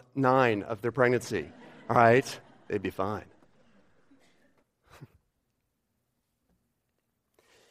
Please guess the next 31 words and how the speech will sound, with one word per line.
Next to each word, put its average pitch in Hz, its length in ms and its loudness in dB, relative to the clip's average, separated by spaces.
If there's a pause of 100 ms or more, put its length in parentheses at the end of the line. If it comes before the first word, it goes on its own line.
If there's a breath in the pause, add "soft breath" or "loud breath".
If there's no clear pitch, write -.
(100)
Hints 202 420 6
at 170 200 2
a 170 100 4
practical 170 680 0
escape 165 440 2
Jesus 131 340 -8
does 127 420 2
for 139 280 0 (140 loud breath)
those 160 260 8
on 151 200 2
rooftops, 147 720 0
where 147 100 0
many 175 280 6
a 160 60 4
Jewish 165 340 2
family 170 480 4 (160 loud breath)
would 151 140 -2
go 165 180 6
and 156 160 2
lounge 151 480 4
to 139 80 -8
feel 139 120 -8
the 139 80 -2
cool 175 280 0
summer 151 340 0
breezes. 113 680 -6 (640)
They 131 60 -2
would 123 120 0
sleep 185 360 2
up 110 200 -6
there. 80 360 -14